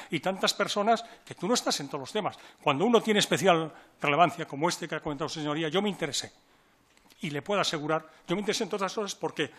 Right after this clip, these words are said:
claro, podía dar la apariencia de que era lo que no era. Y por eso le he dicho que bajo ningún concepto hubo una voluntad ni ninguna directriz política tendente a investigar la financiación de Podemos. Se lo puedo asegurar, se lo puedo asegurar. Tampoco de ningún otro partido político.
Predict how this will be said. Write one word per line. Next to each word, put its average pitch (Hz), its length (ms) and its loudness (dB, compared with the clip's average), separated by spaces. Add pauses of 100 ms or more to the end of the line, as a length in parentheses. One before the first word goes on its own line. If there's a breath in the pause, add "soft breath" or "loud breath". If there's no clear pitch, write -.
(260 loud breath)
claro, 202 260 -2 (120)
podía 147 240 -4
dar 170 160 4
la 170 120 6
apariencia 170 560 0
de 156 180 -6
que 151 160 -4
era 185 140 0
lo 160 100 0
que 143 140 -12
no 147 180 -2
era. - 240 -4 (340 loud breath)
Y 143 60 -14
por 170 120 -12
eso 185 120 -2
le 196 60 0
he 208 40 0
dicho 202 240 -4
que 156 80 -4
bajo 160 280 -2
ningún 175 280 2
concepto 214 680 -4
hubo 170 360 0
una 208 160 -2
voluntad 170 420 -4
ni 170 160 -4
ninguna 180 380 0
directriz 170 400 -8
política 165 580 -4 (320 loud breath)
tendente 190 560 -2
a 160 60 -6
investigar 156 640 -2 (220 loud breath)
la 160 140 -2
financiación 165 360 -6
de 160 120 -4
Podemos. 135 360 -4
Se 156 120 -6
lo 147 100 -8
puedo 214 240 -2
asegurar, 165 500 -6 (320)
se - 160 -8
lo 151 80 -6
puedo 196 140 -2
asegurar. 147 300 -8 (240 loud breath)
Tampoco 170 340 -4
de 175 80 0
ningún 175 180 -2
otro 175 200 -4
partido 165 260 -6
político. 139 400 -10